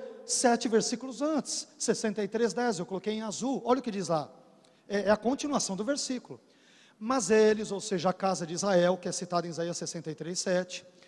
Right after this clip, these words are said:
"foram rebeldes e contristaram o teu Espírito Santo,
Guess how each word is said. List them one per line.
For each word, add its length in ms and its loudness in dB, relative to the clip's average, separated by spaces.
"foram 800 8
rebeldes 960 6
e 80 0
contristaram 1300 2
o 60 -4
teu 440 8
Espírito 680 0
Santo, 560 -2